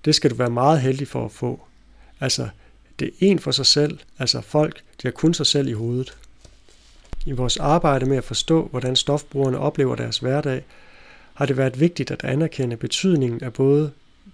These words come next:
de positive og negative sociale relationer brugerne imellem. I de negative sider er det især utilregneligheden, der fylder. Det ikke at kunne stole på nogen, som Lukas giver udtryk for.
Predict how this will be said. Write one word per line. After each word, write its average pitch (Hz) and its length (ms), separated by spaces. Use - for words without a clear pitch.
de 139 80
positive 156 680
og 131 160
negative 139 520
sociale 135 440
relationer 117 500
brugerne 131 440
imellem. 117 400
I 131 80
de 131 120
negative 160 500
sider 151 300
er 127 160
det 127 100
især 156 260
utilregneligheden, 131 800
der 113 80
fylder. 123 380
Det 165 80
ikke 160 280
at 135 100
kunne 127 200
stole 151 340
på 143 120
nogen, 123 280
som 120 160
Lukas 127 300
giver 120 160
udtryk 120 360
for. 113 260